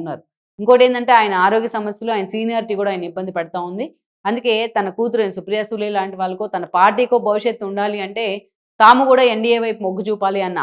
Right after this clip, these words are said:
ఆలోచన ఆయన చేస్తా ఉన్నారు. ఆ పార్టీలో కూడా అదే చర్చ జరుగుతూ ఉంది. ఈ మధ్య కాలంలో ఎన్సీపీ తీసుకున్న నిర్ణయాలు కూడా ప్రభుత్వానికి అనుకూలంగానే ఉన్నాయి,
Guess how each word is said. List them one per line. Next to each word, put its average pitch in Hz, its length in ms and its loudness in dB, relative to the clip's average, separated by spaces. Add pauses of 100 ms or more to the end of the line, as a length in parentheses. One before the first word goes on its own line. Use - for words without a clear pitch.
ఆలోచన 226 320 0 (260)
ఆయన 180 160 -8
చేస్తా 190 420 -4
ఉన్నారు. 202 200 -2
ఆ 220 140 6 (120)
పార్టీలో 208 360 2
కూడా 220 180 -2
అదే 202 200 -4
చర్చ 202 160 -8 (100)
జరుగుతూ 202 320 -6
ఉంది. 208 240 -6 (420)
ఈ 220 120 -2
మధ్య 233 240 2
కాలంలో 254 380 2 (100)
ఎన్సీపీ 233 320 -6
తీసుకున్న 226 440 -8
నిర్ణయాలు 220 480 -2
కూడా 226 160 -2
ప్రభుత్వానికి 202 540 -4
అనుకూలంగానే 175 600 -6
ఉన్నాయి, 147 200 -18